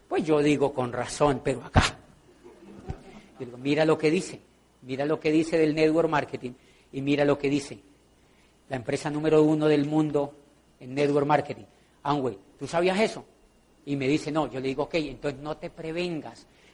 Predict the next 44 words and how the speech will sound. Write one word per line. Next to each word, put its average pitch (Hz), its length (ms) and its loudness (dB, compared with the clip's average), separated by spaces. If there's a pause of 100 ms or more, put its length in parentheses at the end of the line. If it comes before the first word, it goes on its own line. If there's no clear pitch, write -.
(120)
Yo 175 120 -4
te 226 100 -4
voy 220 220 2
a 214 40 0
dejar 196 360 -6
esta 180 200 -10
información, 165 560 -4
entonces, 165 280 -6
¿qué 175 120 -4
rayo 170 340 -4
me 170 80 -10
importa 170 360 -4
que 165 100 -6
los 156 120 -6
C 156 80 -10
D 151 100 -6
digan 160 260 -4
Amway? 175 300 -4 (840)
Ya 151 100 0
lo 156 100 2
vacuné". 190 420 0 (360)
Entonces 139 400 -2
yo 151 80 6
le 156 100 2
digo, 160 200 4
"Te 135 80 -4
voy 135 180 2
a 151 40 2
dejar 170 280 -2
esto, 165 280 -2
mire, 147 220 0
este - 220 -4
de 151 100 -6
un 160 60 -8
economista, 160 600 -4
ta, 151 120 -4
ta, 147 80 -2
ta, 151 120 -2
este 147 220 -2
de 143 100 -8
uno, 156 140 -8
ta, 156 100 -4
ta, 170 180 2
ta, - 60 -10